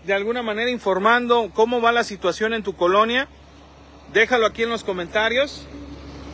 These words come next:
<clears throat> Nosotros vamos a trasladarnos hasta allá, hasta las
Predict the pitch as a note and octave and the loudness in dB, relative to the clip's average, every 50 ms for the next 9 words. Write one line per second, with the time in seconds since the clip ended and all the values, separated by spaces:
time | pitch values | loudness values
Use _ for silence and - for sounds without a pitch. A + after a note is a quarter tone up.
0 | - - - - - - - - - - - - C#4 C4+ C4+ C4 C#4 C4+ C4+ C4+ | -14 -12 -12 -8 -8 -6 -6 -4 -6 -6 -4 -4 -4 -4 -2 -2 -2 0 0 0
1 | C4 C4+ - - - - - - - - - - E3 F#3 F3+ A3+ A#3+ B3+ B3+ B3 | 0 0 0 -2 -2 -2 -2 -2 -2 -4 0 2 2 4 4 4 4 4 4 4
2 | B3 B3+ C4+ C4+ - B3+ A3+ - G#3 G3+ F#3+ F#3 F#3 G3+ G#3+ A#3 A#3 B3+ B3 B3 | 4 4 2 2 2 2 2 2 2 4 4 6 6 6 4 4 2 0 -2 -2
3 | A3 F3 - - F#3+ F3+ F3+ G#3 A3 A#3+ B3+ B3+ B3 A3+ G#3+ G3 F#3 F3+ F3 E3 | -2 -4 -2 -2 -2 0 2 2 2 0 0 2 2 2 4 4 2 2 2 0
4 | D#3+ - - - | -2 -4 -8 -14